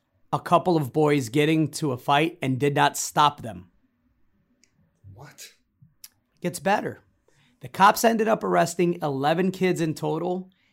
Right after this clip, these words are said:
Speaker 1: and they used a charge called criminal responsibility. Now I'm doing air quotes. And so
Speaker 2: Yep.
Speaker 1: this happened in Rutherford County, which allegedly has been illegally jailing kids for years. And you know how I feel about private prisons and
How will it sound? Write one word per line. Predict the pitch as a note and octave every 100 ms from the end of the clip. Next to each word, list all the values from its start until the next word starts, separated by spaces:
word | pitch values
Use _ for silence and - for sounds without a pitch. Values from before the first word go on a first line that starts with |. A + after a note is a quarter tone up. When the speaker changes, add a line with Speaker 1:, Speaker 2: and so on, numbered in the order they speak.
| _ _
Speaker 1:
and | F3 E3
they | D3
used | C#3+ D#3 G#3 B3+ G3 -
a | G3 F3+
charge | - E3 F3+ E3+ D3 -
called | D3+ C#3+ B2+ -
criminal | - A3+ A#3+ A#3+ A#3
responsibility. | G#3 F#3 - E3+ E3+ D3+ D3+ C3 A#2
Now | A2 D#3
I'm | G3+ A3
doing | D#3+ D#3 C3 A#2
air | C#3 B2
quotes. | - G#2+ - - _ _ _ _ _ _
And | F3 D#3+
so | F#3 D#3+
Speaker 2:
Yep. | D#3 - _ _ _ B2+
Speaker 1:
this | G3 A#3+
happened | A3 G3+ F#3+ F3+ E3+ F3
in | E3 D3
Rutherford | B2+ F3+ G#3 G#3+ - G3 F#3+ F3+ - -
County, | F3+ E3 C#3+ A#2 - _ _ _ _ _ _ -
which | D#3+ D#3 D3+ - -
allegedly | D3+ F3 G#3+ A3 G3+ G3
has | D#3+
been | E3
illegally | E3 E3 G3+ G3+ G#3
jailing | C3+ F3 F3+ F3
kids | E3+ F3 C#3
for | -
years. | D#3 D3+ C#3+ C3
And | A#2+
you | C#3
know | F3+
how | G3
I | F#3+
feel | F#3 F#3
about | F3+ F3
private | F3+ E3+ D#3+
prisons | F#3 E3 F3 E3
and | C3